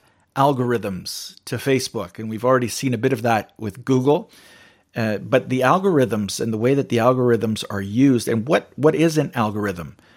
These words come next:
And what is the importance of it? And why does that make a difference when it comes to how we should think about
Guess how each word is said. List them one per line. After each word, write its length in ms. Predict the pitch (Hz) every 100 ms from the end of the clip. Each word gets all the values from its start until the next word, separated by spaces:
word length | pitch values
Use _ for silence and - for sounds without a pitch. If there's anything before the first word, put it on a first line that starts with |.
| _ _ _
And 220 | 127 127 113
what 180 | 135
is 120 | 170 156
the 120 | 156
importance 640 | 131 - 147 147 147 -
of 140 | 113 92
it? 120 | -
And 400 | - 113 98 117
why 240 | 127 143 175
does 240 | 160 127
that 340 | 135 135 135 - - _ _ _ _ _ _
make 260 | 120 131 151
a 60 | 131
difference 600 | 120 156 113 92 - -
when 200 | 120 120
it 100 | -
comes 480 | - 135 139 127 -
to 240 | 135 123
how 360 | - - 139 135
we 160 | 123
should 340 | 120 - 117 -
think 300 | - 170 220
about 400 | 120 98 90